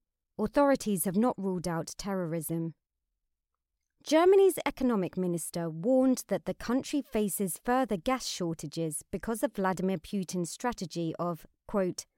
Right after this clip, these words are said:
"economic warfare." Robert Habeck said that the Russian president is deliberately driving up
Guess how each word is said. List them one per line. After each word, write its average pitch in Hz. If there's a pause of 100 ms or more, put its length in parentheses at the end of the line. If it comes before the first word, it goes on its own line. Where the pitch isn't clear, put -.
(640)
"economic 233
warfare." 175 (920)
Robert 302 (120)
Habeck 190 (420)
said 240
that 185
the 190
Russian 240
president 185
is 175
deliberately 277
driving 220
up 170